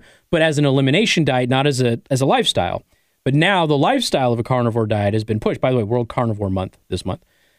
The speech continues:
And people are extremely healthy when they do it. And all of the conventional wisdom of what you have to have diet-wise is thrown out the window when you're on these diets, because what the old predictors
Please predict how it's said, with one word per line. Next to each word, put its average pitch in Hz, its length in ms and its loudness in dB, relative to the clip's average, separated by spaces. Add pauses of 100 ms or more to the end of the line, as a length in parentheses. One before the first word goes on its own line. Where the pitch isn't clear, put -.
(140)
And 147 440 0 (280)
people 135 560 -2
are 151 240 2
extremely 113 1040 0
healthy 107 760 -4
when 120 180 -2
they 143 100 2
do 269 200 2
it. - 160 -4 (840)
And 175 200 0
all 294 300 2
of 359 80 -2
the 320 80 2
conventional 214 840 0
wisdom 165 600 2
of 147 180 0
what 147 240 -2
you 160 160 0
have 151 240 0
to 156 80 -2
have 139 260 -2
diet-wise 170 800 0 (640)
is 165 160 2
thrown 233 300 2
out 208 180 0
the 185 60 0
window 220 300 2
when 160 140 2
you're 156 100 4
on 160 140 2
these 156 160 2
diets, 185 380 0
because 156 280 0
what 160 220 0
the 156 180 2
old 196 300 2
predictors 175 800 0